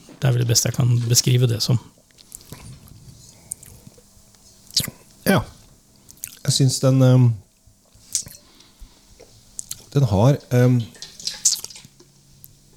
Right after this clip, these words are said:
Speaker 2: jeg tror den kanskje har ligget på noe fat, tror du ikke det?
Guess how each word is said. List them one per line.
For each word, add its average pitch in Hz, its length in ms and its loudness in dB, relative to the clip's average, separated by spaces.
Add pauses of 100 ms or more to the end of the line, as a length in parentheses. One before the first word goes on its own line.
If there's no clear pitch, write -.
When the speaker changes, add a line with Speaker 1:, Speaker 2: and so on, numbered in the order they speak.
(1800)
Speaker 2:
jeg - 160 0
tror 117 200 -2
den 127 100 2
kanskje 98 160 4
har 87 60 2
ligget 78 180 -4
på 85 80 -2
noe 78 80 -4
fat, 98 220 -2
tror 120 120 2
du 110 60 0
ikke 156 140 2
det? - 40 -12